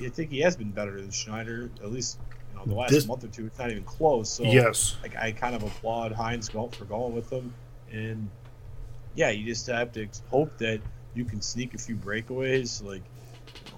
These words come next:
Speaker 1: you know, if Girardi and Coburn both play, there's your liability. You hope that whoever's out there, Grabner, Wood, someone else can sneak a breakaway and score it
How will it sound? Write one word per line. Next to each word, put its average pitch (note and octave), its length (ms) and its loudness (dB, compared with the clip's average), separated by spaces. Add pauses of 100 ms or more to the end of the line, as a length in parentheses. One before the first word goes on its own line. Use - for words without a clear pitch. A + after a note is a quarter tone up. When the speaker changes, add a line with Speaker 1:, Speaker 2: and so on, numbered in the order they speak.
(120)
Speaker 1:
you G#2+ 60 -4
know, - 120 -6
if A2+ 240 -4
Girardi C3 580 4
and B2+ 100 -6
Coburn D3 440 6
both C#3 340 2
play, B2+ 420 2 (720)
there's A#2+ 480 0
your C3 260 0
liability. B2+ 640 4 (140)
You A2 140 2
hope A#2+ 320 4
that B2 240 2 (500)
whoever's B2 420 2
out B2 280 4
there, G2+ 300 0 (420)
Grabner, G#2 600 4 (120)
Wood, G#2+ 320 2 (760)
someone A#2 380 -10
else A2+ 380 -2 (260)
can A#2+ 260 -4 (580)
sneak C#3+ 320 -8
a C#3+ 60 -2
breakaway C#3+ 520 0
and D#3 120 2
score E3+ 380 6
it A2 80 -6